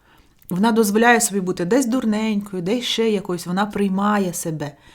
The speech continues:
І я так зрозуміла, що це взагалі ключ успіху. І, і що ще?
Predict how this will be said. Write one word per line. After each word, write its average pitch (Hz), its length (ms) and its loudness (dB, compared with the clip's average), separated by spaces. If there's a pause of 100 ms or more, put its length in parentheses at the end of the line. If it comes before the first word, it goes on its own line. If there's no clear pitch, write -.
(500)
І 208 100 0
я 214 140 4
так 233 160 -2
зрозуміла, 247 560 2
що 247 140 -4
це 233 200 -2
взагалі 254 400 -2
ключ 196 200 -4 (360)
успіху. 147 580 -4 (640)
І, 233 360 2 (1900)
і 208 60 -2
що 202 160 -4
ще? 135 260 -6